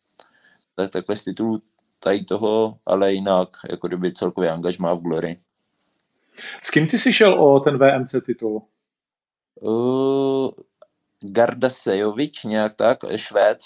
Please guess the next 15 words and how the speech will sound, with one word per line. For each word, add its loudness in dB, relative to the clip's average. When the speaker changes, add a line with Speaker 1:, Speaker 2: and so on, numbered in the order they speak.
Speaker 1:
Švéd. -2
A -6
Speaker 2:
To -2
bylo 6
v 2
Brně, 2
že 0
jo? 0
Speaker 1:
Jo, 2
v -10
Brně, -8
v -10
Brně -4
na 0
Bobby. -6